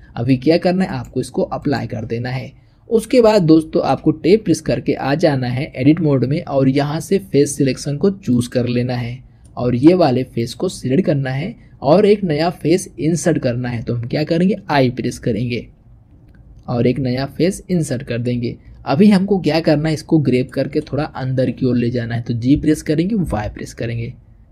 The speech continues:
इसको थोड़ा अंदर की ओर grab कर देंगे, ओके। अभी दोस्तों, हमको यहाँ आ जाना है पीछे, इसको select करना है, grab करना है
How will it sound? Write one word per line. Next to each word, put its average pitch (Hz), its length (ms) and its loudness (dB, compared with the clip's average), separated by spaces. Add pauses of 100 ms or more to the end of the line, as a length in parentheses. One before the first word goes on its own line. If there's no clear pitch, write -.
(120)
इसको - 260 -4
थोड़ा 117 220 -4
अंदर 117 280 -4
की - 120 -4
ओर 196 100 2
grab 117 300 0
कर 117 160 -10
देंगे, 117 280 -8
ओके। 170 300 0 (760)
अभी 196 200 4
दोस्तों, 220 340 4
हमको 175 240 2
यहाँ 156 320 2
आ 143 120 -2
जाना 127 220 -4
है 123 60 -8
पीछे, 196 460 -2
इसको 143 340 -4
select 180 320 0
करना 202 220 2
है, 202 120 2
grab 160 300 4
करना 175 280 2
है 170 60 6